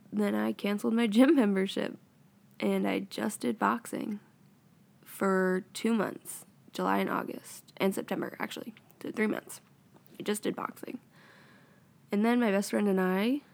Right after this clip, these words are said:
decided to do Orange Theory's Hell Week together. So I bought an unlimited membership to Orange Theory at the beginning of October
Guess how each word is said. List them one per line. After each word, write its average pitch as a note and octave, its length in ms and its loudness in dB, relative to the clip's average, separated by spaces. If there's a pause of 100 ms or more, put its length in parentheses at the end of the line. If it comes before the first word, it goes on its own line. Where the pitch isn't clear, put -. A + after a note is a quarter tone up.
(100)
decided G#3 640 -2
to G3+ 580 2 (1300)
do G3+ 480 4
Orange G3+ 360 0
Theory's G#3+ 320 -2
Hell G3 200 2
Week - 240 -8
together. - 540 -6 (420)
So F3+ 220 -6
I F3 100 -2
bought - 400 -2
an - 220 -8
unlimited A#3 400 2
membership G3+ 560 -2 (320)
to - 80 -8
Orange F#3+ 260 -2
Theory F#3+ 380 0 (1400)
at F#3 180 -2
the - 80 -6
beginning G3 340 0
of G#3+ 80 -2
October A3+ 640 0